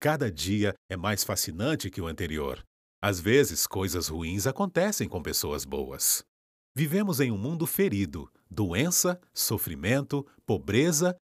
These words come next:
e enfermidade afligem tanto os justos quanto os injustos. Mas há uma diferença. Aqueles que depositam sua fé em Deus são cheios de esperança.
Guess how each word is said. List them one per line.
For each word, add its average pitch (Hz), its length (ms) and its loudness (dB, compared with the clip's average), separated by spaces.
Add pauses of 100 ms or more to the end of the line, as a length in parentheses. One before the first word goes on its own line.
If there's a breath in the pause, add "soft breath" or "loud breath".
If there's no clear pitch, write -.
e 104 180 0
enfermidade 131 760 2 (160)
afligem 110 600 0 (120)
tanto 120 300 0
os 90 120 0
justos 95 640 0
quanto 98 360 0
os 92 100 0
injustos. 101 760 -2 (300)
Mas 175 420 2 (220)
há 165 160 6
uma 208 220 4
diferença. 131 720 4 (260)
Aqueles 214 340 2
que 151 80 2
depositam 117 500 0
sua 123 240 0
fé 131 240 -2
em 107 120 -2
Deus 104 420 4 (160)
são 123 220 -2
cheios 131 540 2
de 104 100 4
esperança. 95 760 0